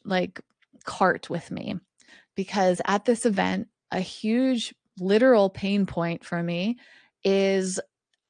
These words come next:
carrying around bags, heavy bags on my shoulder all day. And at this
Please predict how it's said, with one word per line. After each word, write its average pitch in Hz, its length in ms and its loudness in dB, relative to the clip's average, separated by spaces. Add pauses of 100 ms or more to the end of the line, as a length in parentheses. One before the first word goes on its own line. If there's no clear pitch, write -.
carrying 220 460 0
around 190 600 0
bags, 175 600 -2
heavy 214 280 0
bags 175 360 0
on 180 100 -4
my 175 140 -6
shoulder 170 460 -6
all 175 180 0
day. - 320 -4
And 190 140 -2
at 190 120 -2
this 202 220 -2